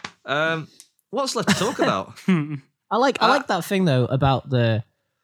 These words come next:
Speaker 3: niches of music and people not knowing. 'Cause, like, there is scenes where people would, like, ostracize the hell out of you for not knowing who Sade was.
Speaker 1: Totally.
Speaker 3: But,
Speaker 1: And
Speaker 3: but
Speaker 1: m-,
Speaker 3: like,
Speaker 1: yeah.
Speaker 3: actually, in most of culture, that's completely reasonable behavior.
Speaker 1: Yeah.
Speaker 3: And I think that's
Speaker 2: Yeah.
Speaker 3: fun. And I think this album is a fun example of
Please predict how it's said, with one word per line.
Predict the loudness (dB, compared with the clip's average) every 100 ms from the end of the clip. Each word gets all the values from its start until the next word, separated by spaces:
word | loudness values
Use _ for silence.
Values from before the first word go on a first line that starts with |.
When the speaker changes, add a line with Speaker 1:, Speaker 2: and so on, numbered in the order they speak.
| _
Speaker 3:
niches | 0 2 2 0 0
of | -2
music | -2 -4 -6
and | -6
people | -6 -6
not | -6 -4
knowing. | -4 -4 -2
'Cause, | -2 0
like, | -2 0
there | 0
is | 2
scenes | 0 0 0 0
where | -2 -4
people | -2 -6 -4
would, | -6 -6
like, | -8 -8 -12 _ _ _ _ -6
ostracize | -6 -4 -6 -4 -4 -4
the | -8
hell | -6 -4 -4
out | -4
of | -8
you | -10 -8
for | -8
not | -8
knowing | -6 -6
who | -8
Sade | -8 -8 -8 -10
was. | -12 -14 -18 -20 _ -8
Speaker 1:
Totally. | -4 -2 -4 -4
Speaker 3:
But, | 0 2 2
Speaker 1:
And | 0 -2 -6 -10
Speaker 3:
but | -4 -2
Speaker 1:
m-, |
Speaker 3:
like, | 0 -2 0
Speaker 1:
yeah. | -2
Speaker 3:
actually, | -2 0 2
in | 4 4
most | 2 0 -2
of | -2
culture, | -2 -2 -2
that's | -4 -6
completely | -6 -6 -4 -4 -4
reasonable | -4 -4 -6 -6
behavior. | -6 -6 -6 -6 -12 -16 _ _
Speaker 1:
Yeah. | -4 0
Speaker 3:
And | 0
I |
think | 0 -2
that's | -2 -2
Speaker 2:
Yeah. | -2
Speaker 3:
fun. | 0 0
And | 0 -2
I |
think | -2 -2
this | -2 -2
album | -2 -2 0 -2
is | -2
a | -6
fun | -8 -6 -4
example | -4 -6 -6 -6 -8 -4
of | -4